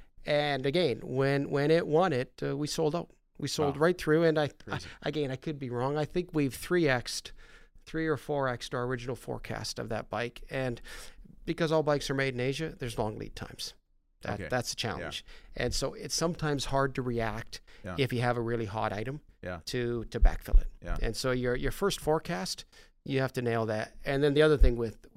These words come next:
Speaker 1: on the e-bike side is the pace of change of technology, how it's changing
Speaker 2: Oh, I
Speaker 1: so
Speaker 2: bet.
Speaker 1: quickly right now,
Speaker 2: Yeah.
Speaker 1: is y-, y-, y-, you know, you just, you don't know what's coming out from
Speaker 2: Yeah.
Speaker 1: other, from, from other companies,
Speaker 2: Well,
Speaker 1: right?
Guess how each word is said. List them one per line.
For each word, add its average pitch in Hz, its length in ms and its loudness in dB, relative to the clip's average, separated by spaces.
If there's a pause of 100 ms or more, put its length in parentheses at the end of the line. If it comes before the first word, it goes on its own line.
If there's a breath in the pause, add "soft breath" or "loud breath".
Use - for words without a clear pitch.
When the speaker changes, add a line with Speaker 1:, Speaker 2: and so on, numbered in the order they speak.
(140)
Speaker 1:
on 131 140 -4
the - 180 -6
e-bike 117 280 -4
side 120 320 -6
is 117 180 -8 (300 loud breath)
the 123 80 -6
pace 127 260 0
of 147 60 -8
change 127 240 -2
of 117 60 -8
technology, 117 600 -4
how 127 220 -6
it's - 100 -8
changing 135 320 -4
Speaker 2:
Oh, - 40 -6
I - 40 -8
Speaker 1:
so 143 100 -2
Speaker 2:
bet. - 120 -6
Speaker 1:
quickly 147 260 -2
right 147 220 -2
now, 156 180 0
Speaker 2:
Yeah. 95 120 -6 (340 loud breath)
Speaker 1:
is 135 260 0
y-, 180 160 -10
y-, 160 220 0
y-, 160 260 -4 (340)
you 165 200 -2
know, 131 80 4
you 139 120 4
just, 147 300 2
you 196 180 2
don't 170 140 12
know 160 60 12
what's 143 180 12
coming 123 260 6
out 120 120 -2
from - 140 6
Speaker 2:
Yeah. 104 40 0
Speaker 1:
other, 110 300 8
from, 120 420 10
from 113 200 0
other 107 120 0
companies, - 500 -8
Speaker 2:
Well, 101 140 -2
Speaker 1:
right? 123 140 -6